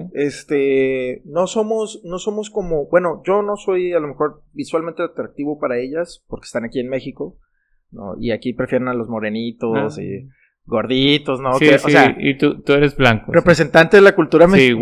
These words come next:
Speaker 1: mexa,
Speaker 2: chican,
Speaker 1: güey.
Speaker 2: white
Speaker 1: Sí, sí,
Speaker 2: chican.
Speaker 1: sí.
Speaker 2: Tú eres white chican.
Speaker 1: Yo soy white chican, güey. Y si, pues, una asiática quiere andar con un güero, pues se va a Estados Unidos, ¿verdad?
Speaker 2: Claro.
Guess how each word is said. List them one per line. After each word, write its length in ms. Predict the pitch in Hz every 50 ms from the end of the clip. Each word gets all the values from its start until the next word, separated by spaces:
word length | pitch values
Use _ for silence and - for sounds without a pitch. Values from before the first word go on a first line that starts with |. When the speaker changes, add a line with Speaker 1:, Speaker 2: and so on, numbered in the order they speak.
| 131 135
Speaker 1:
mexa, 240 | 139 135 - 160 131
Speaker 2:
chican, 220 | 123 110 110 107 107
Speaker 1:
güey. 160 | 107 110 117
Speaker 2:
white 60 | 113 110
Speaker 1:
Sí, 100 | - 117
sí, 60 | 110
Speaker 2:
chican. 160 | 110 110 101
Speaker 1:
sí. 60 | - -
Speaker 2:
Tú 80 | -
eres 140 | 135 147 139
white 220 | 139 123 107 98 -
chican. 240 | - - - -
Speaker 1:
Yo 100 | 123 127
soy 120 | 123 156 160
white 200 | 151 151 147 143
chican, 320 | - - - - 120 110 110
güey. 120 | 104 101 107 _ _ _
Y 160 | - 131 123
si, 600 | 123 135 127 123 117 117 113 113 113 110 107 - _ _ _ _ _ _ _ _ _
pues, 160 | - 113 127
una 120 | 139 147
asiática 360 | 143 147 151 - 170 - 156
quiere 180 | 120 - 151 156
andar 180 | 156 156 160 147
con 100 | 156 156
un 100 | 160 160
güero, 180 | 165 160 160 151
pues 100 | - 139
se 60 | 127 131
va 60 | 127
a 20 |
Estados 240 | 120 - 127 120 120
Unidos, 300 | 120 120 120 117 113 107
¿verdad? 200 | 110 104 104 101
Speaker 2:
Claro. 420 | 101 127 120 110 101 98 98 95